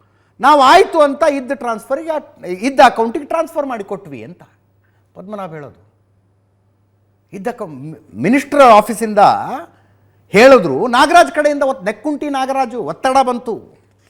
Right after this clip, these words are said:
ಅದಕ್ಕೆ ನಾವು ಟ್ರಾನ್ಸ್‌ಫರ್ ಮಾಡಿ ಕೊಟ್ವಿ. "ಬ್ಯಾಂಕ್ನವ್ರ ವಿರುದ್ಧ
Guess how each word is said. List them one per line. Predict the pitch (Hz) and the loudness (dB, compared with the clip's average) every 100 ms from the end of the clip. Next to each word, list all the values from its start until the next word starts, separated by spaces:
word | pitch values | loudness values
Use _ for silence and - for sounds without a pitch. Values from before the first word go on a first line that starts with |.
| _ _ _ _ - | _ _ _ _ 2
ಅದಕ್ಕೆ | 294 - | 2 2
ನಾವು | 311 294 | 2 4
ಟ್ರಾನ್ಸ್‌ಫರ್ | 277 269 - 262 | 4 2 2 2
ಮಾಡಿ | 240 208 | 2 -2
ಕೊಟ್ವಿ. | 202 170 165 160 101 _ _ _ _ _ _ _ _ _ _ _ _ _ _ _ _ _ _ _ _ _ _ _ _ _ _ _ _ _ _ _ 120 | -8 -12 -14 -16 -18 _ _ _ _ _ _ _ _ _ _ _ _ _ _ _ _ _ _ _ _ _ _ _ _ _ _ _ _ _ _ _ -6
"ಬ್ಯಾಂಕ್ನವ್ರ | 113 254 349 - 349 339 330 | 4 4 4 2 4 4 2
ವಿರುದ್ಧ | 330 285 | 0 0